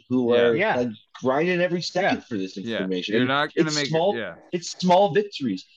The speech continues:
Speaker 1: There's six people on a planet, you know, uh, like I said, I didn't see today, but I saw two weeks ago, and then the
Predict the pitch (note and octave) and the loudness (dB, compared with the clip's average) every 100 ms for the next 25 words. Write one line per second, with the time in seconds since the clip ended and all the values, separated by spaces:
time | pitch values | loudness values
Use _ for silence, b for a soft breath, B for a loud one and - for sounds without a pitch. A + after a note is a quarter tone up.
0 | b - G#3 - G#3 G#3 - G3 F3 D#3 | b -2 -2 0 -2 -2 -2 -2 0 0
1 | C#3 A2+ - D3+ F3+ C3 - A#2+ A2+ B2 | 0 -2 0 2 2 0 -2 -2 0 -2
2 | - - - - G#2+ A#2+ G2 A#2 - B2+ | -4 -10 -6 -6 -2 -2 -2 -4 -4 -6
3 | - A2 B2 A#2 F2 G#2+ G#2 F#2 - - | -6 -8 -8 -8 -8 -8 -8 -10 -8 -4
4 | G2+ G2 F#2+ - _ - B2 A#2+ A2 A2+ | -2 0 -2 -4 _ -2 2 2 0 -4
5 | G2+ G2 F#2+ G2 G2 F2+ F2 | -2 -2 -2 -4 -6 -6 -10